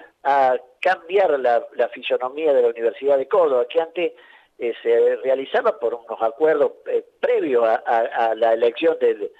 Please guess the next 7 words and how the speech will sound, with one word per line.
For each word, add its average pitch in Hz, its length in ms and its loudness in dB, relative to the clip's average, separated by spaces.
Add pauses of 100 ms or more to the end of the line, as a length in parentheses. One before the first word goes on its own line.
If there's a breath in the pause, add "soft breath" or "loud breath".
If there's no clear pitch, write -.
(300 soft breath)
de 110 160 0
lo, 110 220 2
del 104 460 -6
rector, 120 440 -2
¿no 117 80 -6
es - 60 -8
cierto? 127 480 -2